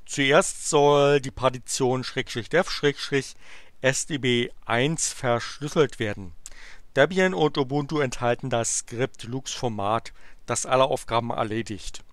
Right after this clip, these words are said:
So gibt man ein sudo Lux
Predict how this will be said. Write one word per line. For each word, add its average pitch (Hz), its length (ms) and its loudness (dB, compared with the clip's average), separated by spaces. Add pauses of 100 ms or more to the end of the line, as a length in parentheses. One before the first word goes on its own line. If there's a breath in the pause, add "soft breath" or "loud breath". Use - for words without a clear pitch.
(340 loud breath)
So - 160 -8
gibt - 260 -8
man 110 300 -4
ein 151 280 2 (140)
sudo 131 800 -4 (1120 soft breath)
Lux - 500 -6